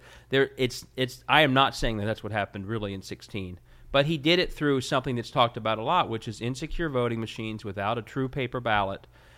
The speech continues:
uh, that, that could be hacked, and that's something that is sort of a controversy all the time.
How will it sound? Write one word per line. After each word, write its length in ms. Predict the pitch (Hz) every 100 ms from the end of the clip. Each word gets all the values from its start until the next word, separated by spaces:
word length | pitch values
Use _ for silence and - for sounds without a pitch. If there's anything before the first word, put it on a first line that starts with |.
| - -
uh, 400 | 104 104 104 101 110
that, 360 | 110 104 -
that 240 | 110 110 -
could 240 | 151 135
be 140 | 139
hacked, 420 | 127 190 95 - 123
and 100 | 113
that's 160 | 107
something 300 | - 117 117
that 140 | 107 110
is 180 | 123
sort 320 | - - 127 110
of 100 | 104
a 60 |
controversy 720 | 101 120 120 113 107 104 104
all 140 | 101 92
the 80 | 98
time. 380 | 147 139 104